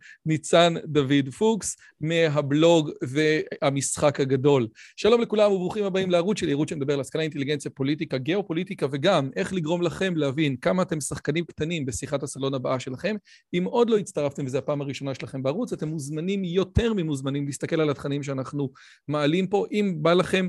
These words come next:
הירשמו ותלחצו על הפעמון, כי אחרת לא תדעו כשאני מעלה סרטונים חדשים. לקראת שנת הלימודים, אני מזכיר שיש לנו את... לא, זה לא זה, <laughs> שיש לנו את הספרים, יש לי את הספרים, יש את הספר הצלחה בלימודים, שווה לכם, אני עושה המון הרצאות עליו עכשיו,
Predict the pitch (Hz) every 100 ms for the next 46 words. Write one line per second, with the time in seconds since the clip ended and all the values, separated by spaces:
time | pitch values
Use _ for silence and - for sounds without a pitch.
0 | 175 160 143 - 170 202 180 147 160 165
1 | 147 - 175 156 - 135 170 180 170 135
2 | 175 170 - 143 165 156 143 - 135 127
3 | 127 - 127 127 127 123 120 247 254 233
4 | - - - 147 185 175 180 165 156 143
5 | 151 196 151 139 127 123 208 165 185 -
6 | 185 180 - - _ - 160 156 _ 139
7 | 127 - 147 139 135 127 - 202 180 143
8 | - 202 170 196 190 208 180 170 156 -
9 | 160 196 196 220 226 185 - 170 196 185
10 | 175 160 190 175 160 147 175 156 151 139
11 | 139 180 170 143 135 180 165 185 170 139
12 | 135 175 156 175 165 - 165 175 160 147
13 | - 170